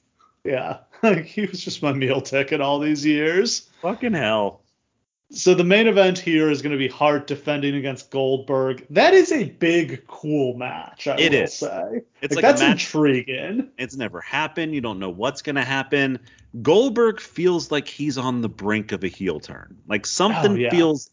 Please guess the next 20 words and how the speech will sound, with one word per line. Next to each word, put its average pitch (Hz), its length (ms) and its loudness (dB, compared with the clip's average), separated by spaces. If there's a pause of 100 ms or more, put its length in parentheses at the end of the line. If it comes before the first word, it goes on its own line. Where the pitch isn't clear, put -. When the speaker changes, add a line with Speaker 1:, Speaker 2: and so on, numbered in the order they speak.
Speaker 2:
up 110 300 -2
with 90 260 -6
Goldberg. 69 640 -8
Speaker 1:
The - 100 -14
fans 214 420 4
are 160 60 4
sick - 300 2
of 131 120 -4
Goldberg 127 600 -8
at 123 100 -12
this - 220 -12
point. 165 580 -6
He's 147 260 4
been 139 260 4
winning 139 360 2
too 131 200 0
much 123 260 -2
for - 140 -8
too 123 260 -4
long. 156 600 -2